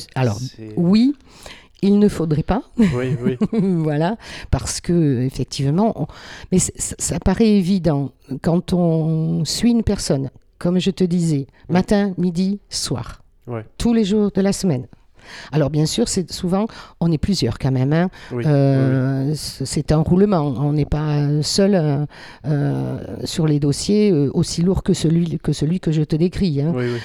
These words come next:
Speaker 1: Euh, mais effectivement, il y a une confiance qui s'installe, mutuelle.
Speaker 2: Oui, oui, oui. Puis une relation d'humain
Speaker 1: Une
Speaker 2: à humain, quoi.
Speaker 1: relation avec le bénéficiaire, mais aussi avec la famille.
Speaker 2: Oui.
Speaker 1: Parce que souvent, ils sont loin.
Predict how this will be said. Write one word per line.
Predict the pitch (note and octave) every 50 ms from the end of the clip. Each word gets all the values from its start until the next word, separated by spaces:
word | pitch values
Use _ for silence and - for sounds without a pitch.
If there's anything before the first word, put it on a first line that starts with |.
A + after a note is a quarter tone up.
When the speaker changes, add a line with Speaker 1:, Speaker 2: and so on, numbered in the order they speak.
| - - - - - -
Speaker 1:
Euh, | E3 D#3 D3 C#3+ C3+ C#3 C#3 B2 C3
mais | D3+ E3 F3+ F#3+ G#3 G#3+ A#3 B3 C4+ D4+ D4 -
effectivement, | - - - F3+ F3 - - F#3 E3 F3 G3+ A3+ B3
il | A#3 F3+
y | D#3+ F3
a | E3+ E3 D#3+ D#3 D3+ - - -
une | - E3 D#3+ D#3+
confiance | - D#3+ D#3+ D3 - - E3+ D#3 D3 - -
qui | - - -
s'installe, | - - C3+ B2+ - - A#3+ D4 F4 - _ - - _ _ _ -
mutuelle. | C#3+ D3+ D3 - - G#3 C4
Speaker 2:
Oui, | - D3+ D3+ C3
oui, | B2 C3+ C#3 D3
oui. | C#3 - - - - _ _ _ _ _ - -
Puis | - A#2 A2
une | A2
relation | G#2+ A2 A2 G#2+ G#2+ G#2 - - C3 B2
d'humain | A#2 A2+ A2 A2
Speaker 1:
Une | G#3 F#3+
Speaker 2:
à |
humain, | F#3 E3+
quoi. | - F#3
Speaker 1:
relation | E3+ E3 E3 E3 - - - F#3+ F3+ E3+ D#3+ - -
avec | - F#3+ F3+ G3+ G#3 E3+
le | G3
bénéficiaire, | G3 G3 G3 G3 F#3+ D3+ F#3+ E3+ - F#3
mais | E3+ F3 D#3+
aussi | D#3+ - - - D#3+
avec | D3 C#3+ -
la | C3+ B2+
famille. | - - C3+ C#3+ A3+ F4+ G#4 - -
Speaker 2:
Oui. | - C3 C#3 C3 - _ - - _ _ _ _ _ _ _ - - - - - - - -
Speaker 1:
Parce | - F3 -
que | - -
souvent, | - - F#3+ F3+ F3 F3+
ils | F3 D#3+
sont | - - D#3 D3+ D#3
loin. | D#3 D#3+ F#3 C4